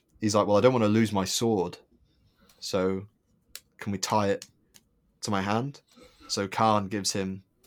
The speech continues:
the chains, and that's, so Sigismund has always had chains wrapped to keep his sword with him. And that explains why, 'cause it's something he picked up from Khan,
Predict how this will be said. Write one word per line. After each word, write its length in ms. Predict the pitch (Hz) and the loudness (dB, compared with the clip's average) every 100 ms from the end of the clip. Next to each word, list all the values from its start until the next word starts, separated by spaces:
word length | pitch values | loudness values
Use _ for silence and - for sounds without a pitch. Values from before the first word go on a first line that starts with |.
| _ _ _ - - | _ _ _ -20 -12
the 60 | |
chains, 480 | 98 135 113 98 - | 0 2 2 0 -6
and 140 | 101 104 | -6 -6
that's, 480 | 101 - - - _ _ _ _ | -6 -8 -10 -12 _ _ _ _
so 160 | - | -4
Sigismund 600 | 107 135 123 107 107 101 101 _ _ | 0 2 2 2 -2 -4 -12 _ _
has 160 | 104 107 | -6 -2
always 240 | 101 95 | -2 -2
had 180 | 98 95 | -4 -4
chains 600 | - 101 98 95 - - _ _ _ _ _ - | -6 -6 -6 -8 -10 -12 _ _ _ _ _ -4
wrapped 380 | 107 - - - _ - | -4 -4 -8 -10 _ -20
to 80 | - | -18
keep 180 | - 110 | -8 -6
his 120 | 104 | -4
sword 360 | - 110 101 - - _ _ _ - | -2 -2 -2 -8 -20 _ _ _ -10
with 180 | 104 | -6
him. 140 | 98 110 _ _ - - _ _ 101 | -6 -8 _ _ -20 -20 _ _ -8
And 280 | 98 95 - | -6 -6 -2
that 160 | 110 101 | 0 0
explains 380 | - 110 104 | -2 -4 -2
why, 240 | 117 113 104 | 0 0 -2
'cause 160 | - | -10
it's 80 | - | -8
something 200 | - 107 | -8 -6
he 40 | 98 | -8
picked 220 | 107 - | -8 -8
up 120 | 92 | -10
from 160 | - 98 | -10 -12
Khan, 380 | - 101 95 | -8 -6 -8